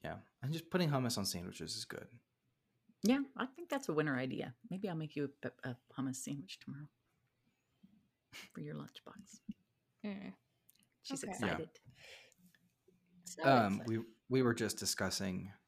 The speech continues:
Speaker 1: um, because we, we, Anna and I need to listen through the A J R album together in my car when I get home.
Speaker 3: Mm-hmm.
Speaker 1: And so we were discussing what we could do,
Speaker 3: What's a
Speaker 1: where we could
Speaker 3: forty-minute
Speaker 1: go to,
Speaker 3: drive?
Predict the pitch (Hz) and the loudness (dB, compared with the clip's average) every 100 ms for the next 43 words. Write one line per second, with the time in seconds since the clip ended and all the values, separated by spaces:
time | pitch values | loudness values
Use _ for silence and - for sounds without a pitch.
0 | _ _ _ _ _ _ _ _ - _ | _ _ _ _ _ _ _ _ -20 _
1 | _ - - _ - 107 90 101 - 127 | _ -20 -20 _ -2 0 0 -4 -2 0
2 | 123 - 143 143 139 156 - 139 139 117 | 0 8 8 8 6 6 6 6 8 8
3 | 107 104 95 95 - 95 92 - 98 92 | 6 4 4 2 4 2 0 2 4 4
4 | 87 85 - 98 101 90 82 - 104 92 | 2 -4 -12 -6 0 0 -2 -2 2 4
5 | 87 85 87 82 85 90 90 82 82 82 | 6 6 4 0 -4 -2 0 0 -4 -6
6 | - 82 80 82 - 90 85 82 87 82 | -2 -2 -2 -6 -4 -4 -2 -4 -4 -6
7 | 92 - 202 196 - 214 _ 104 - 104 | -8 -12 -10 -10 -10 -12 _ -4 2 4
8 | 98 92 - 104 104 95 92 - 92 90 | 4 2 2 2 2 2 0 -4 -2 0
9 | 87 85 - _ _ _ _ _ - 226 | 0 -4 -12 _ _ _ _ _ -4 -4
10 | 226 147 147 127 123 127 120 117 110 101 | 2 10 12 12 12 10 8 8 8 8
11 | - 185 98 90 185 | 4 4 4 4 -4